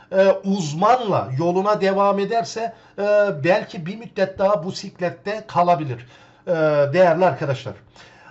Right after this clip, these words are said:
Benavidez yüz yetmiş beş pound'a, yani hafif ağır siklete yükselirse W B A süper şampiyonu Bivol karşısında sayıyla kaybeder veya W B C, I B F ve W B O şampiyonu karşısında knockout olma ihtimali var. Bu dışarıdaki basından.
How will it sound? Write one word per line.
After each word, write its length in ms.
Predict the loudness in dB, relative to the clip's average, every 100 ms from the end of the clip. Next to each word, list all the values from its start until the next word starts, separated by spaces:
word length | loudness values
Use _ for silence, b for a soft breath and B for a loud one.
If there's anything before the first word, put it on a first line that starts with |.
| B -2
Benavidez 800 | 0 2 2 0 0 0 -4 -6
yüz 220 | -6 -2
yetmiş 360 | -4 -4 -6 -4
beş 220 | -4 0
pound'a, 360 | 0 2 2
yani 200 | 2 2
hafif 340 | 2 0 0 0
ağır 200 | 0 0
siklete 420 | -6 -8 -6 -4
yükselirse 680 | -6 -6 -6 -6 -6 -10 -6
W 360 | -2 -2 -2 -8
B 220 | -6 -6
A 40 | -6
süper 360 | -10 -8 -6
şampiyonu 540 | -2 -4 -2 -4 -6 -6
Bivol 300 | -6 -6 -2
karşısında 640 | 0 -2 -6 -10 -6 -6
sayıyla 500 | -2 -4 -2 -6 -2
kaybeder 480 | -2 -2 -2 -2 -4 -4
veya 460 | -2 0 -2 -4 B B B B
W 340 | 0 0 -2 -6
B 120 | -6
C, 180 | -6 -8
I 420 | -4 -2 -2 -2
B 200 | -6 -8
F 120 | -6
ve 100 | -4
W 360 | 0 -2 -4 -8
B 220 | -6 -4
O 160 | -2 -4
şampiyonu 600 | -2 -2 -2 -6 -8 -4
karşısında 600 | -2 -2 -4 -10 -6 -2
knockout 460 | -2 0 -4 -4
olma 220 | -6 -6 -6
ihtimali 560 | -6 -8 -4 -2 -2
var. 240 | -2 -4 -8
Bu 240 | -8 -8
dışarıdaki 520 | -8 -4 -4 -4 -6
basından. 460 | -10 -12 -16 -18